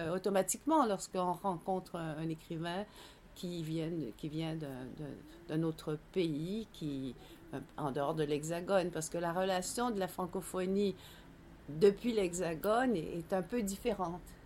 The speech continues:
que celle que nous, nous avons besoin, de, ce-, celle dont nous avons besoin. Et, euh, particulièrement, cette solida-, solidarité, on la voit récemment à cause de, à travers la, la création du Parlement des écrivaines francophones.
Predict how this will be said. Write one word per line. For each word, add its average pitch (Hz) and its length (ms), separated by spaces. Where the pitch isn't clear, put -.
que 196 260
celle 185 360
que 180 180
nous, 202 240
nous 175 300
avons 160 320
besoin, 156 520
de, 185 360
ce-, 180 320
celle 202 340
dont 214 220
nous 190 160
avons 170 240
besoin. 165 360
Et, 202 420
euh, 156 400
particulièrement, 226 840
cette 208 260
solida-, 202 420
solidarité, 202 800
on 269 100
la 208 140
voit 208 240
récemment 202 600
à 180 100
cause 214 380
de, 196 260
à 170 140
travers 208 300
la, 196 260
la 175 340
création 233 560
du 202 120
Parlement 208 420
des 214 200
écrivaines 202 440
francophones. 185 680